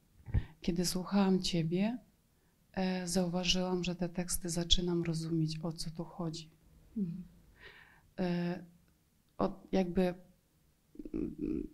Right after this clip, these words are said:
Speaker 1: trochę mam barierę językową, dlatego że pochodzę z Ukrainy, e, ale postaram się, mm,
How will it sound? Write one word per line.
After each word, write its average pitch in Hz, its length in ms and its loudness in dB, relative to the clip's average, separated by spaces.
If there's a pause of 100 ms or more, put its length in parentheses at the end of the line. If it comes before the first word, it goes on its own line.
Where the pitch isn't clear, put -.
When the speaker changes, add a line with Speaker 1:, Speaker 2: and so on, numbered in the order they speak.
(120)
Speaker 1:
trochę 196 280 0
mam 180 180 4
barierę 175 340 2
językową, 165 480 2
dlatego 165 300 -2
że 165 100 -2
pochodzę 170 420 -4
z 165 80 -4
Ukrainy, 170 760 2
e, 180 480 -4
ale 175 500 -4
postaram 185 460 0
się, - 200 2
mm, - 600 -4